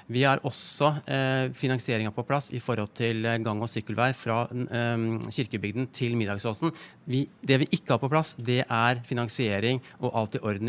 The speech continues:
rundt den brua som er da ved Hobelelva der. Målet er ikke langt unna nå for å få gang- og sykkelvei, og jeg tror det er bra.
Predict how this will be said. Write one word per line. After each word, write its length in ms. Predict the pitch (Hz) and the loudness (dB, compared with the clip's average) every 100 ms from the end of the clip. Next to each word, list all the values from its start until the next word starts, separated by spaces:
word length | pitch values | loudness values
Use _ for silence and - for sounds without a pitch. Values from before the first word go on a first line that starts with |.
| 117 | 0
rundt 220 | 113 120 | -2 0
den 160 | 110 113 | 0 0
brua 420 | 107 95 98 117 | 0 0 0 0
som 140 | - - | -2 0
er 180 | 104 107 | 0 2
da 260 | 101 104 - | 2 0 0
ved 120 | 113 | -2
Hobelelva 440 | 107 90 92 95 | -2 -2 -2 0
der. 200 | 101 113 - - - - - - | 2 2 0 -16 -18 -16 -18 -2
Målet 440 | 135 135 131 143 - | 4 4 6 4 2
er 280 | 135 131 151 - - - - | 2 2 2 -2 -20 -14 -14
ikke 220 | - 156 | -2 2
langt 300 | 143 139 147 | 4 4 4
unna 220 | 156 131 131 | 2 4 4
nå 120 | 135 165 - | 4 2 -2
for 140 | 135 | -6
å 40 | 135 | -6
få 380 | - 127 131 | -2 0 2
gang- 160 | 123 110 | 2 0
og 60 | 123 | 0
sykkelvei, 380 | 120 - 113 135 | -2 -2 0 2
og 80 | 127 | 2
jeg 140 | 131 | 0
tror 140 | - 120 | 0 2
det 60 | 123 | 2
er 40 | |
bra. 140 | 123 | 4